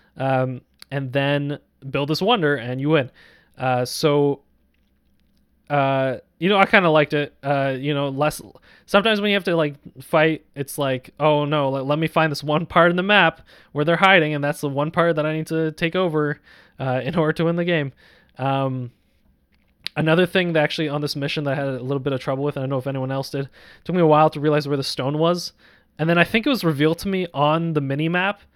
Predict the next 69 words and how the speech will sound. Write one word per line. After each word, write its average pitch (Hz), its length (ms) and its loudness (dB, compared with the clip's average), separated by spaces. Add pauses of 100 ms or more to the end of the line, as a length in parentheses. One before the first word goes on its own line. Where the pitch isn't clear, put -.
(540)
Although 170 260 4
I 196 60 6
don't 220 140 4
know 269 100 4
if 220 60 0
that 220 80 6
was 202 120 4
the 190 40 -6
beginning 175 300 2
of 185 60 0
the 156 40 2
game 147 340 0
or 147 260 0
it 147 40 4
was 139 160 -2
later, 151 240 4
but 147 160 2
I 165 60 6
really 196 260 4
didn't 147 200 -4
look 147 140 -2
at 156 60 -4
the 147 80 -6
mini 156 160 -2
map 151 240 -2
all 147 140 -4
too - 100 -8
much, 170 340 -4 (260)
<laughs> - 260 -20
or 147 100 2
at 156 80 4
least 170 160 2
that 151 160 2
one 139 340 0
part 147 200 2
in 139 60 -2
the 131 60 -4
mini 131 180 -2
map. 123 320 -6
And 135 120 -4
it - 20 -2
was 139 120 -4
like, 147 140 -2
"Oh, 202 160 2
this 180 160 0
is - 60 -8
where 196 140 0
the 170 80 -2
stone 196 360 0
is." 139 200 -4 (720)
Uh, 139 420 0 (180)
and 143 280 -2
you 156 120 0
need 185 120 2
that 165 160 4
stone 156 260 0
essentially 147 340 -4
to 139 40 -2
build 131 180 -4
the 139 60 -2
wonder. 127 220 -2
You, 127 140 -4
I 123 100 -6
think 143 120 -6
you 131 60 -4
need 127 120 -4
a 117 40 -4
thousand 123 360 -4
stone. 127 340 -4